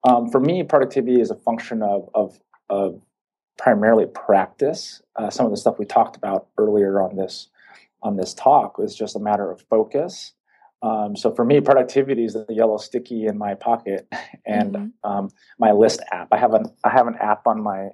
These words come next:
Speaker 1: my iPhone called Clear, and, um, it's just a big list making <laughs> application. And, uh, I operate off of that. Um, uh, certainly being an ex-military guy,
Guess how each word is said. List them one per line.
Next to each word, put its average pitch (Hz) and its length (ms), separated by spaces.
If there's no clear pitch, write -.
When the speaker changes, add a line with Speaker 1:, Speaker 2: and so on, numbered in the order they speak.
Speaker 1:
my 110 100
iPhone 101 320
called 92 300
Clear, 123 480
and, 104 360
um, 101 280
it's - 200
just - 340
a 101 60
big 104 500
list 107 500
making 104 460
<laughs> 104 80
application. 113 800
And, 107 320
uh, 107 80
I 117 220
operate 104 480
off 95 180
of 95 140
that. 95 400
Um, 92 400
uh, 98 140
certainly 98 300
being 95 180
an 95 160
ex-military 98 680
guy, 87 340